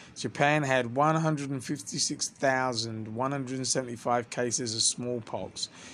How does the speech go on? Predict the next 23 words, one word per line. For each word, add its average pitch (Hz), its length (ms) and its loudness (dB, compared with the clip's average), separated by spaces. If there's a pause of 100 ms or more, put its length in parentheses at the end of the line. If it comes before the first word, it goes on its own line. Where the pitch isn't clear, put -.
(140)
with 117 100 -8
thirty-eight 143 680 2
thousand 127 600 0
nine 123 200 0
hundred 120 300 -2
seventy-nine 117 760 -2
deaths, - 540 -6 (580)
a 117 60 -6
case 120 300 -2
mortality 117 540 -4
of 107 80 -6
nearly 110 280 -6
twenty-five 110 560 -6
percent. 113 500 -4 (840)
They 135 140 4
reduced 131 500 0
the 139 60 -6
Japanese 123 540 -4
people 120 340 -8
to - 120 -12
tears. 110 680 -4 (220)
Slow 131 340 0
learners, 127 600 -2